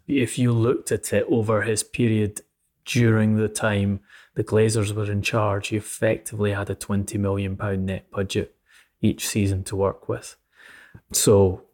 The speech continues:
very different to the, the, the spending once Ed Woodward came in as executive vice chairman and once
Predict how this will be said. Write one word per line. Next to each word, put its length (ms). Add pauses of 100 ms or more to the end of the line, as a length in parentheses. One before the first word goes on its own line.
(140)
very 320
different 480
to 140
the, 200
the, 360
the 60
spending 680
once 400
Ed 200
Woodward 500 (120)
came 240
in 100
as 140
executive 580
vice 240
chairman 420
and 140
once 400